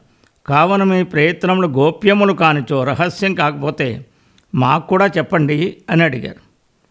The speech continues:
సాధారణంగా లోకంలో కొందరు జనులు తాము చేసే పనులను గూర్చి లోతుగా తెలుసుకుంటారు, చేస్తారు. మరికొందరు లోతుపాతులు తెలియకున్నా లోకాచారమును అనుసరించి చేస్తారు.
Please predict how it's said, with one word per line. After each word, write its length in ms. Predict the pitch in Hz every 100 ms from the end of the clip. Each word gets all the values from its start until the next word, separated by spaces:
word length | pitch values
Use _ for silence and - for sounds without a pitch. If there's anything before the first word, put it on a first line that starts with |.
| _ _ _ _ _
సాధారణంగా 1080 | - 123 123 170 185 190 190 190 143 160 170 _ _ _ _ -
లోకంలో 560 | 139 156 190 190 185
కొందరు 360 | 185 175 165 160
జనులు 580 | 135 143 180 156 147 170 _ _ _ _ _ -
తాము 300 | 156 165 143
చేసే 340 | 160 165 180 202
పనులను 420 | - 160 175 180
గూర్చి 380 | 147 165 - 208
లోతుగా 500 | 143 156 160 175 185
తెలుసుకుంటారు, 640 | - 135 120 151 120 - - _ _ _ _ _ _ _ -
చేస్తారు. 460 | 220 190 - 131 - - _ _ _ 143
మరికొందరు 560 | 165 185 185 190 190
లోతుపాతులు 760 | 180 165 180 190 226 196 160 185
తెలియకున్నా 960 | 170 139 175 180 196 202 226 240 - - _ _ _ -
లోకాచారమును 880 | 147 160 151 202 180 196 196 190 185
అనుసరించి 560 | 185 180 175 180 180 -
చేస్తారు. 400 | 165 - - -